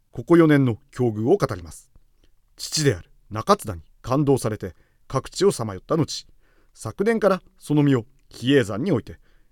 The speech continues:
平家の動きを伺っていたという有綱の話を聞いて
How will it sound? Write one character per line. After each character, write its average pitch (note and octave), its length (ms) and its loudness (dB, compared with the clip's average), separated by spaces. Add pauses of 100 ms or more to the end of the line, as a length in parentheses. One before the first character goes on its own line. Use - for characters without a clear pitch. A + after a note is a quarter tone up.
(100)
平 A#2 180 -2
家 G2+ 160 -8
の E2 80 -16 (220)
動 A#2 160 2
き D3+ 100 -6
を A#2+ 60 2
伺 C3+ 280 -2
っ D3+ 60 0
て C3 120 -8
い G#2+ 60 -4
た G2 200 -10 (320)
と A2+ 140 -10
い F#2 140 -12
う F2 80 -20 (360)
有 C3+ 180 0
綱 B2 220 -4
の F#3 100 0
話 B2+ 300 -2
を E2+ 60 -16
聞 - 180 -20
い - 20 -20
て - 160 -20